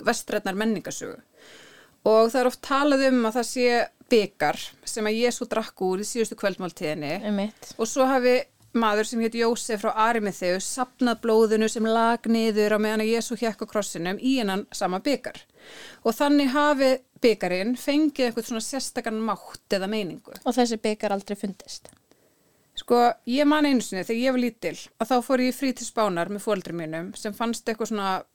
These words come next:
Speaker 1: pínu hallærislegt að liggja bara á ströndinni og vildu,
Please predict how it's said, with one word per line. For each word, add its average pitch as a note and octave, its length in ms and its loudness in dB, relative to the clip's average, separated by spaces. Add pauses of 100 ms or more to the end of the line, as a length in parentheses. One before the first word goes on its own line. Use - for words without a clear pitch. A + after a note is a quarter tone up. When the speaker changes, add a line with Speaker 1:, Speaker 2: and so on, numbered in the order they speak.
(160)
Speaker 1:
pínu G#3+ 200 -2
hallærislegt F#3 640 -4
að G#3 100 -2
liggja G3+ 200 -6
bara F#3 180 -2
á - 20 -6
ströndinni E3+ 540 -6 (500)
og G#3 80 0
vildu, A3 340 0